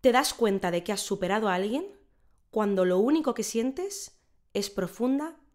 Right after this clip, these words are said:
indiferencia. Ya no sientes lástima, ya no sientes enfado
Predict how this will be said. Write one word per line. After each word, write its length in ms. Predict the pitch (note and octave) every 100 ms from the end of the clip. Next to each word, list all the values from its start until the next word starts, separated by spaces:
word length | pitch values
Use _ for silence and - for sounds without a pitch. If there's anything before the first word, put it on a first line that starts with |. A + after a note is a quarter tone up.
| _ -
indiferencia. 880 | F#3+ E3+ D#3+ D#3+ D#3 D3 - - _ _
Ya 160 | F3 E3
no 80 |
sientes 260 | D#3+ D#3 E3
lástima, 640 | B3+ C4 C#4 C4+ D4 - _ _ _ _
ya 160 | - D#3+
no 60 |
sientes 260 | D#3 D3+ D#3
enfado 560 | D#3 E3 D#3+ E3 F3